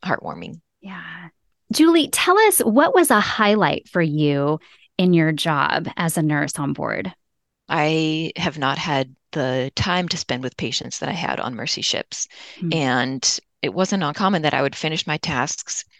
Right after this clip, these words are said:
Speaker 1: and think, like, Oh, I have an hour or two hours until my next task. And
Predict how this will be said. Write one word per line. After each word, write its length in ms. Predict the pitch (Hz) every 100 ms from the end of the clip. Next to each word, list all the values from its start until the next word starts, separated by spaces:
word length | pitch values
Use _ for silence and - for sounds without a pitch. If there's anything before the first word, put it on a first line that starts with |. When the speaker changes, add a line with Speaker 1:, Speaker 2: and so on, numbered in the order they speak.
| _
Speaker 1:
and 260 | - 143 131
think, 260 | 175 165 147
like, 280 | 139 - -
Oh, 200 | 214 262
I 140 | -
have 420 | 226 160 135 - - _ _ _ _ -
an 100 | 131
hour 300 | 127 196 240
or 420 | 254 240 120 131 165 - _ _ _ -
two 180 | 175
hours 520 | 151 214 294 285 320 165
until 380 | 156 - 143
my 140 | 139 123
next 460 | 123 - - - -
task. 500 | 254 247 180 - -
And 340 | 135 139 143